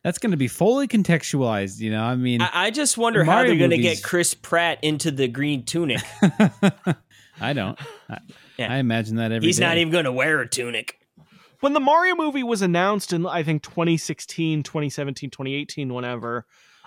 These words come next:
Speaker 3: I think it was a little weird back then. Like, people were talking about how is Mario gonna speak and, and whatever. And the way it turned out was N-, Nintendo figured it out. And, and it feels natural, and they did, like, a new take on that character,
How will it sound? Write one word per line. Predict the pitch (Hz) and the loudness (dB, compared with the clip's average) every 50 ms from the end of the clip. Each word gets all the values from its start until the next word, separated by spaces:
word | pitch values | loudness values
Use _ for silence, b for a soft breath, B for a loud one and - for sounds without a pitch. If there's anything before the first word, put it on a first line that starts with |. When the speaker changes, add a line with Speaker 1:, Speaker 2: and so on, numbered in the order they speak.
| b b - | b b 0
Speaker 3:
I | 277 320 320 | 0 2 2
think | 339 302 - | 0 -2 -2
it | 254 | -2
was | 226 185 175 | -2 0 0
a | 190 | 2
little | 175 170 180 180 175 165 160 147 | 2 4 6 6 6 4 2 0
weird | 147 160 147 151 151 147 139 123 | -4 -4 -4 -4 -4 -6 -6 -6
back | 147 147 139 131 123 - - | -4 -2 -2 -4 -4 -6 -6
then. | 147 139 139 151 151 | -4 -4 -2 -2 -2
Like, | 143 143 135 | -2 -4 -4
people | - 185 180 - 175 | -4 -6 -6 -4 -4
were | 165 151 | -6 -4
talking | - - 151 143 139 - 147 143 | 0 2 4 4 2 2 -2 -2
about | 131 135 131 113 | 0 0 -2 -2
how | - - 135 135 135 139 135 | -2 -2 0 0 0 0 -2
is | 127 120 | -4 -4
Mario | 139 135 135 131 131 131 131 127 123 | -6 -4 -4 -4 -4 -4 -4 -4 -4
gonna | 123 123 120 117 113 | -4 -6 -6 -8 -10
speak | - - - 131 131 131 127 - | -12 -12 -8 -6 -6 -6 -6 -6
and, | - 127 120 | -6 -8 -8
and | 76 101 135 143 135 | -8 -8 -6 -6 -4
whatever. | 135 135 131 123 131 143 139 B B B B B B | -2 -2 -2 -2 -4 -6 -8 B B B B B B
And | - 175 190 | -4 -2 0
the | 202 | 2
way | 240 269 294 | 2 0 -2
it | 285 - | -4 -6
turned | - 233 233 233 | -8 -6 -2 2
out | 240 233 233 220 | 2 4 4 4
was | 208 196 175 | 2 2 2
N-, | 208 190 196 190 185 180 180 | 0 -2 -2 -2 -2 0 0
Nintendo | 185 185 165 175 190 180 180 165 - | 2 2 2 2 0 0 0 0 -2
figured | - 170 147 151 151 139 | -4 -4 -4 -4 -4 -4
it | 135 127 | -4 -4
out. | 120 113 110 - - _ _ _ _ _ | -4 -6 -6 -8 -10 _ _ _ _ _
And, | - 151 147 147 143 143 | -4 -2 -2 -2 -2 -4
and | 113 147 151 151 151 | -4 -2 -2 0 -2
it | 147 - - | -2 -4 -6
feels | _ - 170 160 160 156 151 139 131 | _ -6 -2 -2 0 -2 -2 -4 -2
natural, | 147 151 143 139 135 - - 147 135 131 131 | -2 0 0 0 -2 -4 -6 -8 -6 -6 -4
and | 135 135 | -4 -6
they | 131 | -6
did, | 113 147 147 | -4 -4 -4
like, | 143 143 139 143 | -4 -4 -2 -4
a | 139 | -4
new | 139 139 143 143 147 147 143 | -4 -2 -2 -2 -2 -2 -4
take | - - - 143 139 127 - 143 | -6 -4 -4 -2 -2 -2 -2 -4
on | 139 131 | -4 -2
that | 131 127 123 - | -4 -6 -8 -10
character, | - - 180 170 175 165 - - 160 160 151 | -6 -4 -2 -2 -2 -2 -4 -4 -4 -4 -4